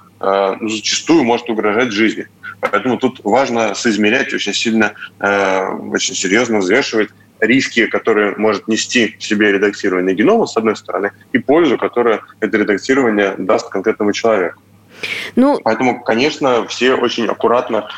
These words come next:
Speaker 1: э, и ученые, и врачи очень аккуратно подходят к тому, чтобы, э, начинать эксперименты на человеке, и сейчас можно там, условно, по пальцам, наверное, одной руки пересчитать, э, количество клинических испытаний, которые на людях ведется.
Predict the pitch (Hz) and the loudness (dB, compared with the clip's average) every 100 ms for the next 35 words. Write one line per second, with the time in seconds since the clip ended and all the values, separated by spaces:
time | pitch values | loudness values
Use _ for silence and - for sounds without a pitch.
0 | - 104 107 104 131 127 104 101 131 107 | -4 0 2 2 2 2 2 2 0 0
1 | 104 101 117 117 92 110 107 - 101 120 | 0 0 0 0 -2 -2 -2 -2 0 0
2 | - 98 196 - _ - 101 101 98 92 | 0 0 -2 -8 _ -2 2 2 2 -2
3 | 117 113 - 101 123 - - _ - - | -2 -2 -2 0 0 -2 -14 _ -18 -6
4 | 98 104 117 113 104 98 101 113 170 104 | 0 2 2 0 -2 0 0 0 0 -2
5 | 92 107 - 147 85 - - - - - | -2 -2 0 -2 -4 -6 -8 -10 -14 -4
6 | 95 90 92 110 107 - 95 - - - | -2 -2 0 0 0 -4 -8 -10 -18 -2
7 | 101 101 101 98 107 98 92 131 117 95 | 0 2 2 2 0 0 -2 -2 0 -2
8 | - 113 110 101 95 92 92 90 92 104 | -2 -2 -2 -2 -2 0 -2 -2 -4 -2
9 | 92 - 104 95 - - 95 85 92 92 | 0 0 0 -4 -4 -2 -2 -2 -4 0
10 | 95 95 90 85 90 87 87 | 0 2 0 0 -2 -2 -4